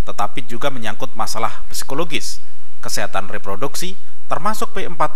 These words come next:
atau pranikah. Semuanya akan dijawab langsung oleh tenaga ahli masing-masing, seperti masalah psikolog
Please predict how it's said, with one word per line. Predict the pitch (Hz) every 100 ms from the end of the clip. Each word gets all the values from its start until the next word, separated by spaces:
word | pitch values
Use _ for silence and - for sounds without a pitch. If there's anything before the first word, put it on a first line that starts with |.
| -
atau | 131
pranikah. | 120 104 101 - 170 - - - - - - - - - - - -
Semuanya | - - 104 135
akan | 143 127
dijawab | 123 131 175 -
langsung | 131 - 120
oleh | 131
tenaga | 131 165 170 160 147
ahli | - 113 120
masing-masing, | 98 - 110 127 117 - - - - -
seperti | - - 117 180
masalah | 202 196 160 147
psikolog | - 147 139 139